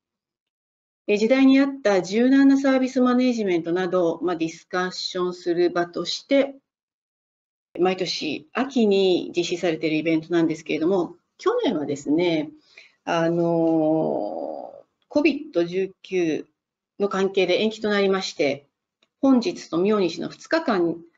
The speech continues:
オンラインで行うという形で、えー、実施されることになりました。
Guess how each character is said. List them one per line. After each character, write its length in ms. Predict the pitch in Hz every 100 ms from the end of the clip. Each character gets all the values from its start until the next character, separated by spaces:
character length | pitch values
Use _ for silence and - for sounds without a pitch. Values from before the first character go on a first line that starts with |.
| _
オ 140 | 240 277
ン 120 | 277
ラ 100 | 294
イ 60 |
ン 80 | 269
で 100 | 208
行 140 | 190 208
う 160 | 220
と 80 | 220
い 20 |
う 60 | 202
形 360 | 202 220 -
で、 680 | 262 294 - - 151 131 -
え 60 | -
ー、 20 |
実 80 | 175
施 140 | 170 156
さ 140 | 160
れ 100 | 151
る 100 | 147
こ 80 | -
と 120 | 214
に 60 | 208 208
な 100 | 156
り 120 | 143
ま 80 | 135
し 100 | -
た。 160 | -